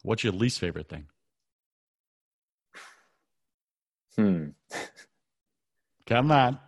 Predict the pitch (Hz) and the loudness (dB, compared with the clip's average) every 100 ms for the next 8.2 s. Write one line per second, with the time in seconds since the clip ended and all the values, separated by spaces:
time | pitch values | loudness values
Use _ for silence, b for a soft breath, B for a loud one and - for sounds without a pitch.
0 | - - 104 113 107 95 107 92 104 123 | -4 4 6 8 8 6 6 6 8 10
1 | 156 170 156 131 123 117 95 90 _ _ | 10 10 6 6 6 4 2 -4 _ _
2 | _ _ - 110 107 104 - _ _ _ | _ _ 2 6 6 2 -4 _ _ _
3 | _ _ _ - _ _ _ _ _ _ | _ _ _ -20 _ _ _ _ _ _
4 | _ _ _ _ _ _ _ _ _ _ | _ _ _ _ _ _ _ _ _ _
5 | _ _ _ _ _ _ _ _ _ _ | _ _ _ _ _ _ _ _ _ _
6 | _ _ 127 151 160 175 180 151 - 135 | _ _ 4 6 6 2 -4 -2 2 4
7 | 135 123 120 117 110 110 107 104 98 98 | 6 6 6 6 6 4 0 -2 -2 -2
8 | 101 | -4